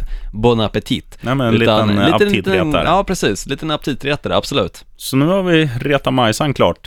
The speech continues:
Speaker 2: Berätta
Speaker 1: Ja.
Speaker 2: vart man mejlar in sina tripplar.
Speaker 1: Ja, du mejlar in via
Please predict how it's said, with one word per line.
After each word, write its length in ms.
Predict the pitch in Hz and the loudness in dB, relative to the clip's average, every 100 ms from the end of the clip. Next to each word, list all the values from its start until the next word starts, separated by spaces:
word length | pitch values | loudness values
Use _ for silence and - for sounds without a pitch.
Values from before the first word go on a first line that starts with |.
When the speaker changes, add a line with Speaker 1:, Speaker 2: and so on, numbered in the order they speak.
| 120 | -2
Speaker 2:
Berätta 280 | 139 202 196 | 0 0 0
Speaker 1:
Ja. 60 | 190 | -2
Speaker 2:
vart 140 | 170 | -2
man 160 | 147 147 | 0 0
mejlar 280 | 147 139 135 | 2 2 2
in 140 | 123 | 0
sina 240 | - 120 | 0 0
tripplar. 680 | 117 - 127 - 127 113 82 - | -2 -2 -4 -2 0 0 -2 -2
Speaker 1:
Ja, 300 | 110 170 143 | 0 2 2
du 60 | 139 | 2
mejlar 280 | 151 147 151 | 2 2 2
in 140 | 139 | 2
via 360 | 131 127 113 | 4 4 2